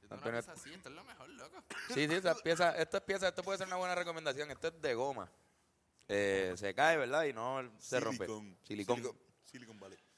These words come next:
Speaker 2: Que estoy seguro que es algún tipo de goma. Entonces,
Speaker 1: <laughs> Algún tipo de goma.
Speaker 2: y pues mira, ¿puedo tirarlo?
Speaker 1: Silicio, a mí me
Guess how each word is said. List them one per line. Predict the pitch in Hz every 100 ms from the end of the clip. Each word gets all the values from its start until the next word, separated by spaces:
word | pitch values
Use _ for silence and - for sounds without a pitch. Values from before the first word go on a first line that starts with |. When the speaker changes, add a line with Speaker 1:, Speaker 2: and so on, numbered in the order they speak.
| -
Speaker 2:
Que | 101
estoy | - 110
seguro | 123 120 110
que | 110
es |
algún | 107 110 107
tipo | 120 113
de | 104
goma. | 92 87 - _ _ _ _ _ -
Entonces, | 110 90 113 104
Speaker 1:
<laughs> |
Algún | 82
tipo | - 95
de | -
goma. | - - - - -
Speaker 2:
y | 98 95 92
pues | 87 92
mira, | 110 95
¿puedo | 95 107
tirarlo? | - - 135 135 104 - - - - - - -
Speaker 1:
Silicio, | 107 92 123 - 101
a |
mí | 95
me | 98